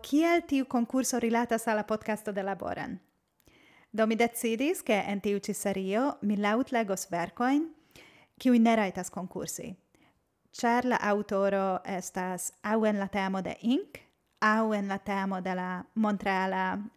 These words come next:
Universala Kongreso, aŭ la verko jam estis antaŭe publikigita, kaj do pro tio ne rajtas konkursi. Multe da homoj verkas pri la temo, kaj pro tio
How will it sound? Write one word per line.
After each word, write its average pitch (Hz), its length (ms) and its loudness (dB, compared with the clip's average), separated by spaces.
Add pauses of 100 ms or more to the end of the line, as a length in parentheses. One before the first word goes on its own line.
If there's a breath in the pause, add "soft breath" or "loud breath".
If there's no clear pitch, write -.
(100)
Universala 190 560 -2
Kongreso, 190 560 -4 (920 loud breath)
aŭ 247 260 6
la 226 100 6
verko 196 380 0
jam 185 140 -2
estis 185 280 -6
antaŭe 180 380 -4
publikigita, 190 800 -6
kaj 190 180 -2
do 185 100 0
pro 190 160 -4
tio 190 420 -4
ne 190 160 -6
rajtas 185 340 -8
konkursi. - 640 -10 (1080 soft breath)
Multe 262 280 6
da 220 120 4
homoj 220 320 2
verkas 208 380 0
pri 208 180 -4
la 185 80 0
temo, 202 400 -4
kaj 196 160 0
pro 190 140 -2
tio 196 440 -2